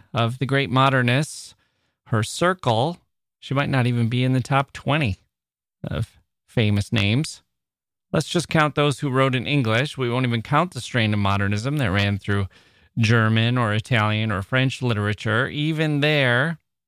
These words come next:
even just in English, we start with Virginia Woolf and T S Eliot and Ezra Pound, and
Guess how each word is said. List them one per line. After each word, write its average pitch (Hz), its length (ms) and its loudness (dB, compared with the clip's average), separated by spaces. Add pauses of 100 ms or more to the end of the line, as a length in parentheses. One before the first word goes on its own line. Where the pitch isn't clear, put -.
(760)
even 131 380 2
just 135 260 -2
in 139 100 2
English, 139 480 0
we 117 80 -2
start 120 380 0
with 123 140 -2
Virginia 127 480 2
Woolf 143 500 0
and 123 160 0
T 131 220 -4
S 131 180 -2
Eliot 127 400 0
and 117 140 0
Ezra 113 320 0
Pound, 131 580 2
and 95 240 -2